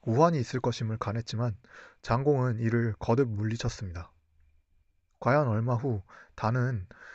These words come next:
경성 근처의 성읍을 멋대로 차지하는데 이것만으로도 장공이 단을 처단한 근거는 충분했습니다만 장공은 못 본 채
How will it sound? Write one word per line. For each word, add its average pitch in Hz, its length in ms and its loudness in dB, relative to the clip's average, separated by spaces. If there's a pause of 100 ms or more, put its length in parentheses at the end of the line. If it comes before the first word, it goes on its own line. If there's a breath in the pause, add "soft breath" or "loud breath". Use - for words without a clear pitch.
(420 loud breath)
경성 131 340 4
근처의 120 500 2
성읍을 113 640 -2
멋대로 120 520 2
차지하는데 123 600 -4 (1300)
이것만으로도 139 640 4
장공이 117 460 0
단을 110 260 -2
처단한 147 440 0
근거는 113 360 -2
충분했습니다만 117 880 -6 (1000 loud breath)
장공은 139 420 0
못 107 120 2
본 143 160 -4
채 107 320 2